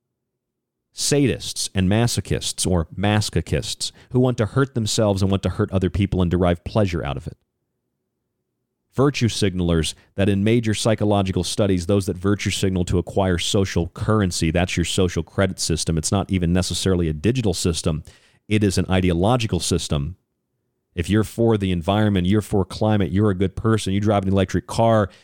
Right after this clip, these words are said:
you take your bike, you're a good person, thumbs up to you. That's the social credit score. That's how it begins. And then you start to read about things like climate engineering. And this Thursday,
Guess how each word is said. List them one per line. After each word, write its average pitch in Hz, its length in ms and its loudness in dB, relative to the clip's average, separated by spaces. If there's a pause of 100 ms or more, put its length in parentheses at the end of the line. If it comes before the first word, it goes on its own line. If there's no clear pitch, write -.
(100)
you 110 120 -2
take 104 280 0
your 95 100 2
bike, 110 320 0
you're 113 160 2
a 98 40 0
good 101 200 -2
person, 117 440 0
thumbs 117 340 0
up 110 160 -2
to 101 100 -2
you. 110 300 4 (280)
That's 123 320 -2
the 101 100 -2
social 87 340 0
credit 78 300 -2
score. - 340 -4 (260)
That's 120 220 0
how 101 160 2
it 80 100 -4
begins. 85 560 -4 (1200)
And 95 120 0
then 107 80 4
you 107 80 4
start 98 260 0
to 95 100 0
read 92 400 2 (1900)
about 90 280 0
things 92 300 0
like 85 200 0
climate 101 400 0
engineering. 82 540 2
And 82 240 0
this 92 220 0
Thursday, 90 680 0